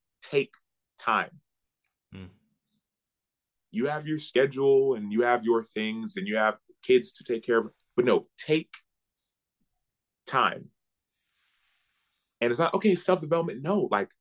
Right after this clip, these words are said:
Speaker 1: with you, for you, and for God. This morning, and I've been this now,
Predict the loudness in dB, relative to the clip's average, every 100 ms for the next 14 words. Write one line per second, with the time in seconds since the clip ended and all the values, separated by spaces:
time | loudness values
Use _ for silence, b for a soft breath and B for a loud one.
0 | _ _ 2 2 -4 -2 0 -2 _ _
1 | _ _ _ _ _ _ _ _ _ _
2 | _ _ _ _ _ _ -8 2 4 6
3 | 4 0 -2 _ _ _ _ _ _ _
4 | -4 -2 4 4 4 -2 -6 -16 _ _
5 | _ _ _ _ _ -6 -4 4 4 6
6 | 2 -2 _ _ -4 0 2 0 -2 -4
7 | -12